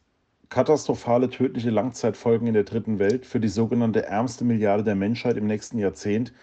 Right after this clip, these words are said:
die sich in dramatisch steigender Säuglings-, Kinder- und Müttersterblichkeit sowie auch in Hungersnöten infolge Lockdown-bedingter Unterbrechungen der Ernteproduktion und der globalen Lebensmittelverteilungsketten manifestieren wird,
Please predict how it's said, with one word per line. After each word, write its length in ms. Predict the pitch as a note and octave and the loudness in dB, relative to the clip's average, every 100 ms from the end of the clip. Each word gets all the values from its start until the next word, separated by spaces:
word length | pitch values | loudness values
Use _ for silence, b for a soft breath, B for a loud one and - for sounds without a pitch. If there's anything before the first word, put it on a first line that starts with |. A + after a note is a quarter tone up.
| B B B - | B B B 2
die 60 | |
sich 200 | A#2 A#2 | 2 4
in 80 | A#2+ | 0
dramatisch 580 | A2+ G#2+ G#2 A2+ B2 A2+ | 0 0 2 2 0 -6
steigender 420 | - A2+ A2+ A2+ | 2 2 2 -2
Säuglings-, 640 | - G2+ A#2+ B2 B2+ A2+ - | 2 2 2 0 -4 -4 -4
Kinder- 300 | B2+ B2+ A#2+ | -2 0 2
und 120 | A#2 | 2
Müttersterblichkeit 920 | A#2+ C3+ G#2+ G#2+ G#2+ F#2+ - A#2 A2 | 2 0 0 -4 -4 -8 -2 0 0
sowie 240 | G2+ G#2+ A2+ | -2 2 2
auch 120 | G#2 | 2
in 140 | G2 | -2
Hungersnöten 600 | A#2+ C3+ A#2+ A#2+ A#2 A#2+ | 0 0 -2 -2 -2 -2
infolge 360 | A2+ - A2+ G#2 | -6 0 0 2
Lockdown-bedingter 840 | G#2+ A2+ A#2+ A#2 G#2 A#2+ A2+ A2 | 0 -2 -2 -2 -2 -2 -2 -2
Unterbrechungen 800 | A2 G#2 - G#2+ G#2 A#2 A#2 A2 | -2 -4 -2 -4 -2 0 2 0
der 140 | G#2 | -2
Ernteproduktion 880 | G2 G#2 A#2 A#2 A#2 - A#2+ A2+ A2 B B B - | -2 -4 -4 -2 -4 -4 -2 0 -2 B B B -4
und 140 | B2+ | 2
der 80 | B2 | 2
globalen 560 | - G#2 G#2 G#2 A2 | 4 0 4 2 2
Lebensmittelverteilungsketten 1200 | G#2+ G#2+ A#2+ A#2+ G2+ A2 G#2 G2+ G#2+ - - G#2+ | 0 -2 -4 -6 -4 -6 0 0 0 -4 -8 -2
manifestieren 720 | G#2+ G#2+ G#2 G2+ - A2+ G2+ E2+ | -2 0 -2 -4 -4 0 0 0
wird, 240 | E2 - | -4 -6